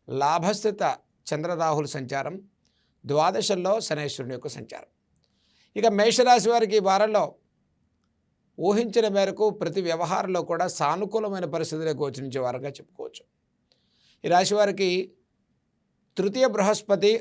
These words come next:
అర్ధాష్టమ శుక్రుని యొక్క సంచారం వల్ల చేయబోయేటువంటి ప్రతి పనిలో కూడా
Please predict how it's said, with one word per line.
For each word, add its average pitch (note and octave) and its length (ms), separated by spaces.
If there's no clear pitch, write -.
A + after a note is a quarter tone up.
అర్ధాష్టమ G3 600
శుక్రుని E3+ 360
యొక్క D#3+ 180
సంచారం D3+ 520
వల్ల D3 260
చేయబోయేటువంటి A3 760
ప్రతి F3 260
పనిలో G3+ 360
కూడా F3 400